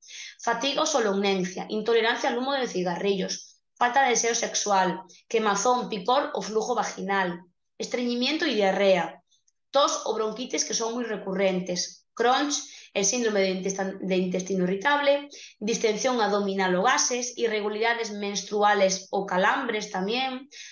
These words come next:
ataques de ansiedad, llanto, pánico y depresión,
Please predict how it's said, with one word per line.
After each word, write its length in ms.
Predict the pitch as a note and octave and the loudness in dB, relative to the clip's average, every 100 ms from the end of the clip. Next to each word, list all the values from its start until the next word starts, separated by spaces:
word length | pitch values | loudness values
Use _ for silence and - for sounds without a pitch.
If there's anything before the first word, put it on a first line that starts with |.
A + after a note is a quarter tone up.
| - | -6
ataques 440 | A#3 A#3 B3 C#4 A3+ | -2 0 0 0 2
de 60 | |
ansiedad, 720 | G3+ G3 - G#3 G3+ F#3+ F#3+ - - | 2 0 2 2 4 4 2 -4 -12
llanto, 880 | F#3+ F3 G#3+ G3 G3+ F#3 - E3+ E3+ - - _ _ _ - | -10 -2 2 2 2 -4 -4 -6 -8 -16 -20 _ _ _ 0
pánico 640 | A#3 C4 D4+ D#4 E4+ E4+ - | 2 2 0 -2 -2 -2 -2
y 80 | F#3+ | 0
depresión, 760 | F3+ F3+ - G3 F#3 E3+ E3 | 0 0 0 2 2 0 -8